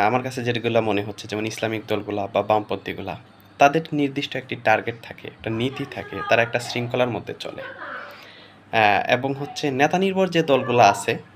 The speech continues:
ধরেন আপনারা বুঝতেই পারছেন, আহ, যে বৃহৎ দুইটা দল বলেন আর যাই বলেন,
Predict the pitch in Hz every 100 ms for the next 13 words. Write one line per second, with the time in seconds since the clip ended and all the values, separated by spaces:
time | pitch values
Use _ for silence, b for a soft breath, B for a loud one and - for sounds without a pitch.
0 | - - - - - - 104 95 113 165
1 | - - 123 131 135 123 123 - 147 107
2 | - - - - - 107 101 104 104 101
3 | 101 - B B B - 110 117 110 104
4 | 107 101 98 98 101 98 98 95 95 98
5 | 101 -